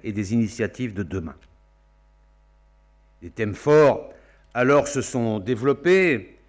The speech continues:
le développement durable, la transition énergétique et environnementale, et d'emblée, il est apparu que tous ceux qui font vivre notre mer commune auraient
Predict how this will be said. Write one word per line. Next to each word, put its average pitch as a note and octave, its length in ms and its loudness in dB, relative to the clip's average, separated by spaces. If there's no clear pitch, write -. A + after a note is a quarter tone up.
le F#2+ 80 -18
développement G#2 480 -8
durable, B2 680 0
la G#2+ 100 -6
transition G#2+ 960 -4
énergétique A2 680 -6
et A2 60 0
environnementale, G#2 1120 0
et G#2 120 -8
d'emblée, C#3 540 0
il B2 60 -2
est B2 140 -4
apparu C3+ 320 2
que C3+ 100 -4
tous F#3 220 -6
ceux G3 220 -2
qui - 180 -8
font A#2+ 200 -4
vivre B2+ 460 -4
notre D3 460 0
mer C3 320 -2
commune F#3 480 0
auraient B2+ 720 0